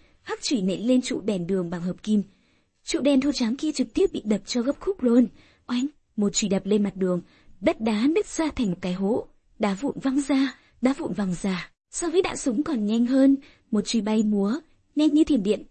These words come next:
nặng như sơn, phong, rốt cục kim sắc kiếm ngư bị đập cho một chùy văng đi, tơ vàng bên ngoài kiếm ngư mạnh mẽ rung động,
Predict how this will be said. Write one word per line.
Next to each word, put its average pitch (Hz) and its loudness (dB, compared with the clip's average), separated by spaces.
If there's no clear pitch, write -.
nặng 208 -4
như 269 4
sơn, 294 2
phong, 269 -2
rốt 415 2
cục - -4
kim 294 4
sắc 381 -6
kiếm 254 2
ngư 277 4
bị 240 -2
đập 202 0
cho - -2
một 226 2
chùy 196 -2
văng 202 -6
đi, 214 2
tơ 381 4
vàng 226 -2
bên 226 2
ngoài 214 0
kiếm 175 -4
ngư 240 0
mạnh 190 -4
mẽ 190 -2
rung 262 -4
động, 196 -2